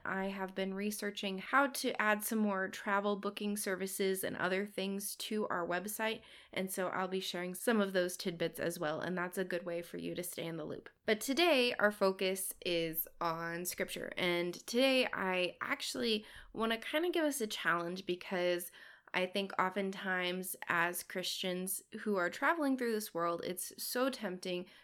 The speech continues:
to not be spending time in scripture. And I am actually going to be challenging us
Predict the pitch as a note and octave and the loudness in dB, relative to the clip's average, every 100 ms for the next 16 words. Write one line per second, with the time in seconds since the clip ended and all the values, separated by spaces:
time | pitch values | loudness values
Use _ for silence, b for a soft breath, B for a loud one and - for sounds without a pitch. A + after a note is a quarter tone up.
0 | B - G3 F#3 F#3 - G#3 G3 F3 F3 | B -2 2 4 2 0 -2 -2 -2 -2
1 | F3 - D#3+ E3 E3+ F3 - F3+ - - | -4 -2 -2 -2 -4 -6 -6 -6 -4 -4
2 | - B B B F3+ E3+ E3+ - F3+ F3 | -4 B B B 0 2 0 0 0 0
3 | E3+ F3 F3+ - C4+ C#4+ - A#3 G3 G3 | 0 -2 -4 -2 -2 -2 -2 -2 0 0
4 | G3 G3+ G#3 - F#3 - - D4 C#4+ A#3+ | 0 0 -2 -4 -6 -6 -2 0 2 2
5 | G#3 G3 F#3 - G3+ G#3+ | 2 -2 -2 -2 -2 -4